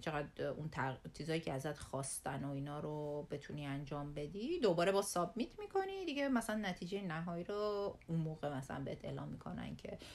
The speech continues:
یا دوباره ممکنه که بگن نه ما اینجا شو بازم خوشمون نیومد، دوباره باز بفرستن مثلاً مثل ریوایز بشه مثلاً اینطوریه.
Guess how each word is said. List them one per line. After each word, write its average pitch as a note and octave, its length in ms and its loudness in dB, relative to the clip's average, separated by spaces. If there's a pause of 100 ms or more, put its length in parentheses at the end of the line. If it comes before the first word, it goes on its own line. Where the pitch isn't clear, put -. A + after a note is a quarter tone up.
(120)
یا A3+ 100 12
دوباره F#3 300 12
ممکنه G#3+ 360 6
که A3+ 100 6
بگن G#3+ 220 6
نه D3+ 140 2
ما D3 120 0
اینجا D#3+ 200 0
شو F3+ 120 2
بازم F3 300 4
خوشمون F3+ 340 0
نیومد، F3 320 2
دوباره D3 320 2
باز E3 180 0
بفرستن E3 340 -2
مثلاً D#3+ 200 -2
مثل D#3 180 -4
ریوایز C3+ 480 0
بشه - 320 -10
مثلاً - 260 -10
اینطوریه. - 540 -6